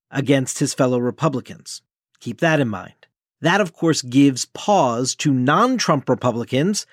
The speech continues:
who are concerned, given what I said about the majority of Americans and independents about his legal woes, that he is not the best candidate to put forward in a general election,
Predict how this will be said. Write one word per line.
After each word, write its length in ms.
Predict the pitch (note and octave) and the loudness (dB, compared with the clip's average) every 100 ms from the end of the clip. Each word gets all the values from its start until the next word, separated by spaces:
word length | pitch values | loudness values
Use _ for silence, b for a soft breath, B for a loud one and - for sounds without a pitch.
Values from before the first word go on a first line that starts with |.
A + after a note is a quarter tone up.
| b | b
who 180 | - F3 | 0 4
are 120 | E3 | 4
concerned, 840 | D#3 D#3 D3 - C4 G#3+ D#3 G#3+ A3+ _ A#2 | 4 0 0 2 4 4 2 0 -4 _ -2
given 280 | C3+ C#3+ | 2 4
what 140 | C3+ C3 | 4 2
I 100 | B2 | 2
said 260 | - C3+ | 2 0
about 300 | B2+ B2 A#2+ | 2 0 -2
the 80 | - | -2
majority 600 | A#2 G2+ C3 C3 C3 B2+ | -6 -2 -2 0 0 0
of 220 | A#2 G2 b b | -2 -6 b b
Americans 580 | B2+ C3 C3 B2+ C3+ A#2+ | -2 2 2 0 -2 -2
and 100 | B2 | -2
independents 720 | C3+ B2 - E3 E3+ D3 C#3+ | -2 -4 -2 -2 0 -2 -2
about 240 | B2+ A#2+ A#2+ | -4 -4 -4
his 120 | G2+ | -4
legal 360 | C3 A#3+ B3 | -2 2 2
woes, 420 | D3 A#2+ C3 F#3+ - _ - | 2 0 -2 -6 -10 _ -2
that 120 | F3+ | 0
he 520 | - C4+ B3+ A#3 G#3+ _ _ _ | 2 2 2 0 -8 _ _ _
is 200 | F3+ D3+ | 0 2
not 440 | E3 F3 A#3 B3 - | 2 2 2 -2 -4
the 100 | F#3 | 0
best 260 | F#3 F#3 - | 0 0 -2
candidate 540 | G3 G#3+ C#3+ D#3 F3 | -2 0 0 0 -2
to 120 | - | -6
put 240 | F3 - F#3 | -4 -2 -4
forward 580 | - B3 A3+ D#3 D#3+ D#3+ - | -2 0 4 2 2 -4 -4
in 160 | G3 | 0
a 40 | F#3+ | 2
general 440 | D#3+ D3+ E3+ F3 | 2 0 2 2
election, 520 | G3 G#3 - A#2+ - | 2 0 0 -4 -6